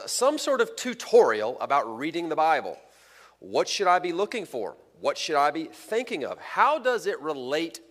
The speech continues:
to me? I often find myself treating the Bible like a novel.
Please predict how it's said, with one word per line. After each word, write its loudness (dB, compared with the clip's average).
to -6
me? -4
I 2
often 2
find 0
myself -2
treating -6
the -4
Bible 0
like 0
a -2
novel. -4